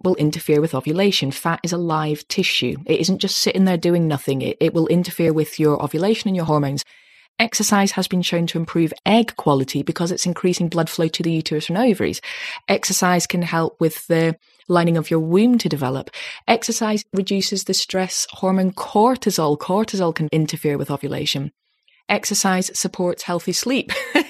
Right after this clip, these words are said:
So you're not reaching for those bacon butties and finding yourself with a mouthful of chocolate the next day. Sleep is linked to egg quality. So there are so many ways that exercise helps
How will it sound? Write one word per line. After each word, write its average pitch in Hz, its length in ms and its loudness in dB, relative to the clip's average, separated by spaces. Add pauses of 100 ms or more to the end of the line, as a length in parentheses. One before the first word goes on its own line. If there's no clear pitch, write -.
So - 160 4
you're 208 140 4
not 190 280 4
reaching 202 320 0
for 185 120 -2
those 185 200 0
bacon 185 440 0
butties 190 500 0
and 160 180 -4 (360)
finding 196 400 4
yourself 185 500 0
with 170 120 -2
a 185 40 -2
mouthful 185 340 0
of 180 100 -2
chocolate - 420 0
the 165 60 0
next - 260 -4
day. 143 240 -4 (340)
Sleep 233 640 2
is 208 140 2
linked 175 320 2
to 190 180 2
egg 196 300 0
quality. 135 580 0 (160)
So 170 260 6
there 175 200 0
are 180 100 0
so 220 680 4
many 202 280 6
ways 160 600 -2
that - 200 -2
exercise 151 640 0
helps - 520 -2